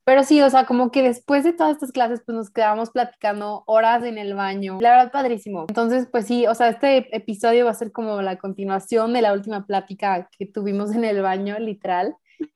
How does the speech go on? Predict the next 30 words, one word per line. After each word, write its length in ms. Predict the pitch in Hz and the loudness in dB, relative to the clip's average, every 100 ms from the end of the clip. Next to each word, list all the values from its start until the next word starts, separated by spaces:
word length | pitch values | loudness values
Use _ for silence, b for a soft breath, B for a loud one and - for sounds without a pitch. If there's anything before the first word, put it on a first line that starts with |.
| - | -4
Este, 380 | 208 226 - 220 | 0 0 0 4
yo 120 | 233 | 4
le 120 | 247 | 4
digo 180 | 269 277 | 2 2
a 80 | 269 | 2
Elsa 220 | 269 311 | 2 -2
que 120 | 294 | -2
ya 140 | 247 233 | -2 -2
saque 260 | 269 277 | -4 -6
su 100 | 262 | -8
propio 240 | 226 214 240 | -8 -6 -6
podcast, 520 | - 254 - 254 208 | -4 -8 -4 -4 -4
porque 240 | - 202 208 | -12 -12 -10
se 140 | 220 | -8
echa 260 | 220 214 262 | -8 -6 -4
unos 260 | 277 285 | -4 -6
consejos 640 | - 240 202 208 202 220 202 | -6 -10 -8 -12 -8 -8 -6
que 120 | 214 | -4
digo, 500 | 208 202 190 170 170 _ _ _ _ _ _ _ _ _ | -2 -2 -4 -6 -10 _ _ _ _ _ _ _ _ _
"¿Qué 160 | - 196 | -4 -2
onda? 720 | 196 208 247 285 269 220 185 | 0 -2 0 0 0 -4 -6
Más 220 | 196 202 | -10 -8
gente 240 | 233 226 | -8 -2
debería 240 | 277 247 208 | 0 0 -2
estar 220 | 202 214 | -6 -10
escuchando 440 | 214 196 196 190 | -10 -10 -10 -8
esto 380 | 196 202 - 214 | -8 -10 -8 -8
que 80 | 202 | -8
está 140 | - | -10
diciendo". 520 | 185 175 208 202 196 | -10 -8 -8 -8 -8